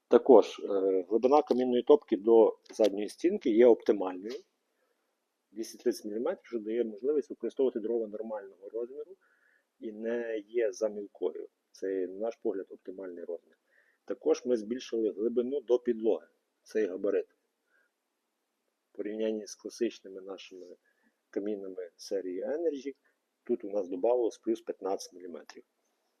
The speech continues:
Ну і саме головне,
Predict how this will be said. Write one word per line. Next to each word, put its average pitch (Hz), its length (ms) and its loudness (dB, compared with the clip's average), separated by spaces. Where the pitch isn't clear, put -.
Ну 170 260 4
і 131 680 6
саме 147 300 6
головне, 139 480 6